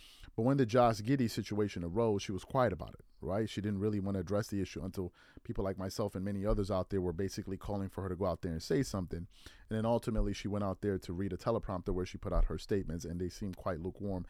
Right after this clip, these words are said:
And she seemed like she actually did, absolutely did not wanna be there,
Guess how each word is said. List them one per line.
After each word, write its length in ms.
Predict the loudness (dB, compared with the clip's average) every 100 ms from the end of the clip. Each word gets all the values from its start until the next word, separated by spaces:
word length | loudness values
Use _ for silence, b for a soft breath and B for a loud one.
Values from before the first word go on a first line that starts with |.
| B B
And 80 | -6
she 120 | -2
seemed 260 | 0 0
like 140 | 0 -2
she 160 | 0
actually 340 | 0 -2 -4 -4 -4
did, 160 | -4 -4 -2
absolutely 480 | -2 -2 -2 -2
did 140 | -2 -2
not 120 | -2
wanna 180 | -2 -2
be 140 | -2
there, 220 | -2 -4